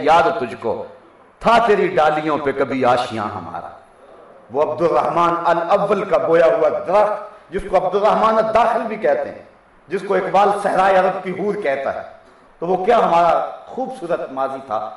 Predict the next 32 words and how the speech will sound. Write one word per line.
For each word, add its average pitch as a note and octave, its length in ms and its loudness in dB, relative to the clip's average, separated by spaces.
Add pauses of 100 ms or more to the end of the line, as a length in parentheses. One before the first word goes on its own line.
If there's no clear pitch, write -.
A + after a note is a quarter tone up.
(160)
اور C#3+ 220 -2
کتنی E3+ 280 -10
روشن E3+ 380 -2 (320)
ہماری D#3+ 340 2
وہ D3 80 -2 (100)
تاریخ D#3+ 380 2
ہے C#3+ 60 0
جس C#3 200 -6
کو C#3+ 240 -2
آج D3 120 4
مسلمان B2 540 -6 (280)
بھول E3 240 -2
چکے G#2+ 240 -14
ہیں۔ - 160 -20 (720)
تو A#2+ 40 0
اقبال C#3+ 400 2
کہتا D#3 260 2
ہے G#3+ 80 4
کہ G3 160 0 (760)
تمہارا، G3+ 460 4 (380)
تمہارا A3 420 4
فائدہ G3+ 240 4
اس G#3+ 200 0
میں A#3 100 2
ہے - 60 4
کہ A3+ 180 2
تم A3 200 -2
پیچھے A3 280 -4
جاؤ، F#3 280 -2 (1400)
کیونکہ G#3+ 260 0
تمہارے G3 300 4 (100)
پیچھے C4+ 240 -2